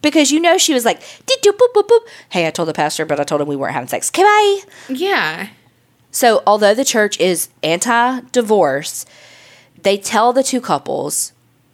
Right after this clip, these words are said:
Speaker 1: "Adultery is grounds for divorce, so you'll have a decision. Do you want to work on it, or do you want a divorce? And each couple, you need to make your own decision independent of one another."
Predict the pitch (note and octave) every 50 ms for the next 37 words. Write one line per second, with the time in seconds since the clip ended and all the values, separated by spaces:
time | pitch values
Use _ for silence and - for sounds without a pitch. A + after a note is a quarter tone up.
0 | _ _ _ _ _ _ _ _ _ _ _ - G3 F#3+ G3+ G3 G3+ G3+ - A3+
1 | G3 F3 - _ - F#3 G3+ A3 A3+ A3 - - - G3 F#3 F3+ F3+ F#3 F#3+ -
2 | - F#3+ F3+ F3+ E3+ D#3 C3 B2 B2+ B2+ - - - - - - - G3+ E3+ D#3+
3 | D#3 D#3 D#3 D#3+ - _ - F#3 D#3 E3+ F#3 D#3+ D#3+ E3+ - F3 F3 - - A#2+
4 | - - - - G3+ - _ _ - - - - - _ _ _ - - E3+ E3
5 | E3 E3 D#3+ D#3+ D#3+ E3 - - - D#3+ D3 D3+ D3+ G#3+ A#3+ - D4 D4+ D#4 E4+
6 | F4+ F4+ F4+ - - - - _ _ _ _ _ _ - F#3 F#3+ F#3+ F#3 F3+ F3
7 | F3 E3+ E3 E3 E3+ D3+ C#3 A2 E2+ - - - - - D#3 D3 - - A#3+ C4
8 | B3+ - - C#4+ B3+ C4 G#3+ F#3+ E3+ E3+ F3 - _ _ _ _ _ _ _ _
9 | _ _ _ G3+ G3 G#3 G#3 G3+ F#3 F#3+ F#3+ F3+ E3+ E3+ F#3+ E3+ - D#3 D#3+ E3
10 | E3 D#3 - - D#3 D3+ E3 D3+ D3 D3 D#3 - _ _ _ _ _ _ - F3+
11 | E3+ F3 D#3+ - G3 E3 C#3+ C#3 C#3+ C3+ C#3 C3+ C3 B2+ C3 C3 B2+ A2+ - D#3
12 | D3+ -